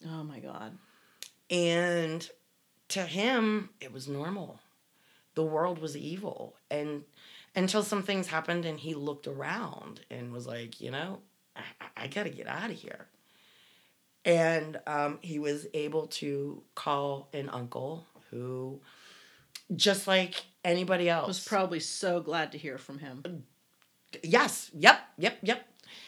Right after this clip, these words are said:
Speaker 2: And anybody out there that's listening that you think family has given up on you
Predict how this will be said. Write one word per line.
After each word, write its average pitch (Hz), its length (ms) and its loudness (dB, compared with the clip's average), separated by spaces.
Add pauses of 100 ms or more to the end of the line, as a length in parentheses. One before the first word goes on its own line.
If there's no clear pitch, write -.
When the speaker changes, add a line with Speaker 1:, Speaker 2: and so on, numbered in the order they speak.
(160)
Speaker 2:
And 151 200 -2
anybody 196 640 2
out 190 240 0
there 202 260 2
that's - 240 -10
listening 175 500 -2
that 143 120 -4
you 175 300 -2
think 185 640 -2 (320)
family 214 1040 2 (460)
has 147 220 -4
given 151 340 -2
up 156 180 -2
on 175 180 0
you 180 300 -6